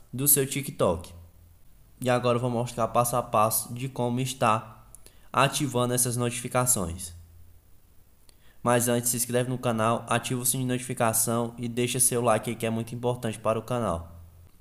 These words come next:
Vocês irão vir até a conta do TikTok,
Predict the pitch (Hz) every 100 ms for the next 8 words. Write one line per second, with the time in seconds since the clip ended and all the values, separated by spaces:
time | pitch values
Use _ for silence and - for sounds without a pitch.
0 | - - 113 123 117 123 127 123 113 101
1 | 110 110 117 113 113 120 127 123 117 -
2 | - - 101 113 -